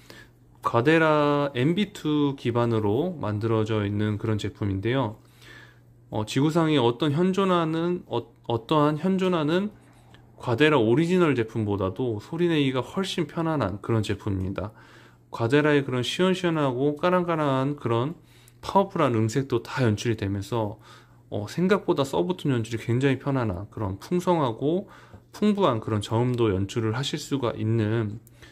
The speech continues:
그런 과데라 스타일 마우스피스 중에서는 가장 탑 핸드메이드급에 위치하고 있는 최고-,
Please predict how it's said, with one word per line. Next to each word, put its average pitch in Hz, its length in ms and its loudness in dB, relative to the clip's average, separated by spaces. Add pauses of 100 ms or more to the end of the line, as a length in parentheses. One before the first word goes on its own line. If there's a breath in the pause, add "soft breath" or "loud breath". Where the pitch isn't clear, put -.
(160 loud breath)
그런 120 500 -2
과데라 143 380 0
스타일 147 260 -4
마우스피스 110 760 -2
중에서는 110 480 -4
가장 107 360 -4
탑 - 340 -4 (920 loud breath)
핸드메이드급에 127 880 2
위치하고 104 640 -2
있는 139 480 -2 (260)
최고-, - 480 0